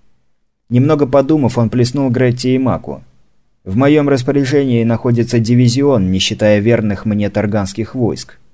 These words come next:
"Что?" потрясённо вскричал Макрофт. "Верных вам тарганских? У вас что здесь, свободно разгуливают вооружённые тарганские мерзавцы?"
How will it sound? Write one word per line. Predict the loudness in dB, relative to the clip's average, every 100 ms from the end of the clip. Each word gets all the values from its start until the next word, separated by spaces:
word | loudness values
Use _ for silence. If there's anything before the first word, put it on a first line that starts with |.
| _ _ _ _
"Что?" | -12 -10 -10 _ -4 0 2 2 0 -6 -20 -10
потрясённо | -4 -2 0 0 -2
вскричал | -4 -6 -2 0
Макрофт. | 0 0 -4 -10 -14 _ _ _
"Верных | -8 0 2 4 2 0
вам | 0 2
тарганских? | 0 0 2 2 2 0 -2 -4 -18 _ _ _ -2
У |
вас | 0 0 0 -8 -10
что | -4 0
здесь, | 0 -2 -4
свободно | -4 0 2 4 4
разгуливают | 2 2 2 4 4 4 4
вооружённые | 2 4 2 0 0 0 0
тарганские | 0 0 0 0 0 0
мерзавцы?" | 0 -2 0 0 2 0 -2